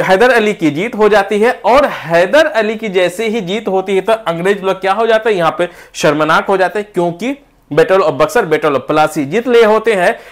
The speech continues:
तो उन लोगों ने, अंग्रेजों ने अपनी इज्जत को बचाते हुए कहा कि कम कर दे भैया, हम जाकर के हैदर अली के पैर पकड़ लेते हैं, उनसे समझौता कर लेते हैं, तभी हमारी इज्जत बचेगी,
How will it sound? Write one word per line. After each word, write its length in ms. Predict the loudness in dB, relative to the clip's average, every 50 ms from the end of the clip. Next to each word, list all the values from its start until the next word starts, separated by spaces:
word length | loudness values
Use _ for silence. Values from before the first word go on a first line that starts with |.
| -10 _ -2
तो 60 | 0
उन 140 | 2 2 2
लोगों 300 | 2 2 2 4 4 2
ने, 100 | 2 0
अंग्रेजों 460 | -2 -2 0 0 0 0 2 2 0
ने 80 | 0 0
अपनी 260 | -2 -2 -2 -4 -8 -8
इज्जत 460 | -6 -6 -6 -2 -2 -2 -4 -4 -4 -4
को 100 | -4 -2
बचाते 500 | -2 -2 -2 0 0 0 0 0 -2 0
हुए 140 | 0 -2
कहा 140 | 0 0 -2
कि 220 | -2 -2 -4 -6 -4
कम 220 | -2 -4 -4 -2
कर 140 | -2 -4 -4
दे 180 | -2 -2 -2
भैया, 440 | 0 0 -2 0 0 2 2 0 -2 -6 -16 -20 -20 _ -2
हम 180 | 0 0 0
जाकर 320 | 2 0 0 0 0 -2 -2
के 80 | -4
हैदर 260 | -4 -2 0 0 2 2
अली 180 | 2 0 0
के 120 | -2 -2 -2
पैर 220 | 0 0 0 0
पकड़ 320 | 0 0 0 0 0 0
लेते 220 | 0 0 0 -2 -4
हैं, 200 | -4 -6 -6 -8
उनसे 260 | -8 -6 -6 -6 -6
समझौता 440 | -4 -4 -2 0 0 0 0 0 0
कर 180 | 0 0 0
लेते 240 | 0 0 0 0 -2
हैं, 140 | -2 -2 -2
तभी 220 | -4 -4 -2 -4
हमारी 300 | -4 -4 -4 -4 -4 -4
इज्जत 320 | -6 -6 -6 -2 0 -2 0
बचेगी, 460 | 0 -2 -2 -2 -2 -2 -2 -6 -10